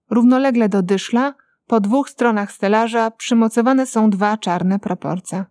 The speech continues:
Żałobne flagi przypominają merki. Długie tyki z trzepoczącymi chorągiewkami służące rybakom do oznaczania sieci. Kantor tak komentuje obiekt.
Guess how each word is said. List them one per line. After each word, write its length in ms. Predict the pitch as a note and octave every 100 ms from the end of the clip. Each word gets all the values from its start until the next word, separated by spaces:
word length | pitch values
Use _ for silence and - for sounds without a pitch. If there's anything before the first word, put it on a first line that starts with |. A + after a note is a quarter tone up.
| _ _ _ _ _ _ _ _ -
Żałobne 500 | G3+ A3 A3 G3+ G3
flagi 420 | A3+ A3+ G3+ G#3
przypominają 580 | - G#3+ G#3 G#3 G#3+ G#3
merki. 580 | F#3 D#3+ - - - - _ _ _ _ _ -
Długie 320 | G#3 G#3 G#3
tyki 360 | G#3 C4 G#3+ G#3
z 40 |
trzepoczącymi 800 | - G#3 G#3 G#3 G#3 G#3+ B3 A#3
chorągiewkami 800 | A#3 A3 G3 F#3+ F#3 A3 A3 A3
służące 520 | - G3+ G#3 G3+ F#3+
rybakom 480 | F#3 F#3+ G3 F#3 F#3
do 120 | F3
oznaczania 560 | - G3+ G3+ F#3 E3+ F3+
sieci. 480 | - C#3+ - - _ _ _ _ _ _ _ _ _ _ _
Kantor 460 | B3 B3+ B3 A#3+ A#3
tak 280 | A3+ A3+
komentuje 640 | - G#3+ G#3 G3 E3+ E3 -
obiekt. 500 | D#3+ G#3 F#3+ -